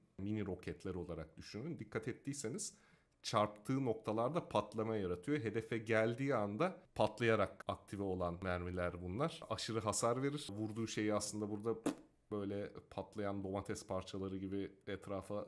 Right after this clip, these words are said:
saçıldığını görmemiz gerekirdi ama belki fazla vahşet olur diye yapmamışlar. İlk şarjörünü boşalttı. Ondan sonra yakın savaşa girdi. Etrafındaki tehditleri etkisiz hale getirdikten sonra bir şarjör daha taktı ve geri kalan, uzaktaki kalan hedefleri de o bolt gun'ıyla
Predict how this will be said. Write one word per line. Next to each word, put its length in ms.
saçıldığını 600
görmemiz 480
gerekirdi 440
ama 180
belki 180
fazla 340
vahşet 360
olur 220
diye 140
yapmamışlar. 600
İlk 140
şarjörünü 540
boşalttı. 640
Ondan 320
sonra 560
yakın 400
savaşa 440
girdi. 360
Etrafındaki 680
tehditleri 840
etkisiz 400
hale 220
getirdikten 640
sonra 420
bir 40
şarjör 500
daha 180
taktı 420
ve 100
geri 280
kalan, 360
uzaktaki 720
kalan 360
hedefleri 540
de 140
o 180
bolt 240
gun'ıyla 480